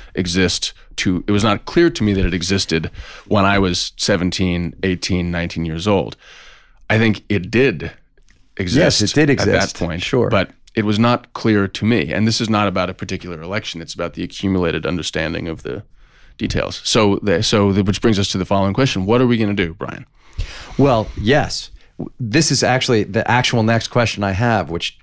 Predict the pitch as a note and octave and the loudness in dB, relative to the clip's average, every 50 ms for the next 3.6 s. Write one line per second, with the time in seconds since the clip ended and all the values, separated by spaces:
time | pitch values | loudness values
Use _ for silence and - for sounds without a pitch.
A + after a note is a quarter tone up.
0 | _ - - - - A2+ A2 A#2 A#2 - - F2+ G2+ G2+ G2 F#2+ - - - - | _ -20 -14 -6 -2 0 2 2 2 0 -2 0 2 2 2 2 0 -2 -8 -20
1 | - - - - - - _ _ _ _ _ - G#2 G#2 F#2+ - G#2+ G2+ F#2+ - | -20 -20 -20 -20 -20 -20 _ _ _ _ _ -4 -4 -4 -2 -2 -2 -2 -2 -2
2 | G2 E2+ E2 D2+ D#2 - C3 B2+ B2 A2 - E3 F#3+ E3+ - - E3 E3 E3 F3+ | -2 -2 -4 -4 -4 -2 -2 0 0 0 0 2 2 2 2 0 0 2 2 0
3 | D#3+ - B2 D#3+ D3 C#3 A2+ A#2+ D3+ D3 D3 - | 0 0 -2 -4 -4 -4 -2 0 0 -2 -2 -6